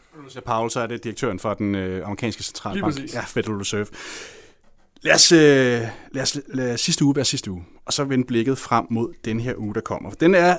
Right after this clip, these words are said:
Speaker 1: lidt mindre dramatisk, men alligevel så er der faktisk nogle ret interessante begivenheder i programmet.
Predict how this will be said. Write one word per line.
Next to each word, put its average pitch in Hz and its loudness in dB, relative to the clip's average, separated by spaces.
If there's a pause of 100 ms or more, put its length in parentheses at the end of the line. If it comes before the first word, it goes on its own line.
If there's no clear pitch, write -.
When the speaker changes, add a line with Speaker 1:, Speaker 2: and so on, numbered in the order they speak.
Speaker 1:
lidt 180 8
mindre 175 6
dramatisk, 156 2
men 139 4
alligevel 185 4
så - -2
er - -6
der 185 -2
faktisk 151 -2
nogle 139 4
ret 127 0
interessante 147 -4
begivenheder 127 0
i 110 -8 (100)
programmet. 98 -6